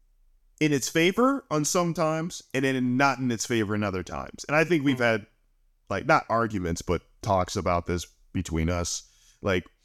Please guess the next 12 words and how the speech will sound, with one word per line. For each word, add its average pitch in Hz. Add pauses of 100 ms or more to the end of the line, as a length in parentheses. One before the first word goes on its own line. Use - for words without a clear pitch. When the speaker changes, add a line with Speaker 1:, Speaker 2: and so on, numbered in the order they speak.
(100)
Speaker 1:
how 107
the 95
tone 110
is 98
just 85
weird, 85 (460)
um, 85
in 95
certain 90
parts, 87
or 127
how 120